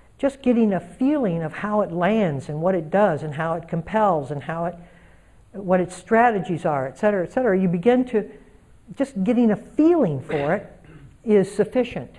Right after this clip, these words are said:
and it will have its own, uh, influence upon how the self forms in, in the future.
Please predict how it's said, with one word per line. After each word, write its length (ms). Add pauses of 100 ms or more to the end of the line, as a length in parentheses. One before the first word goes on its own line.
(260)
and 460
it 180
will 160
have 320
its 180
own, 540 (840)
uh, 120
influence 640
upon 300
how 220
the 100
self 400
forms 520 (120)
in, 260 (440)
in 140
the 60
future. 400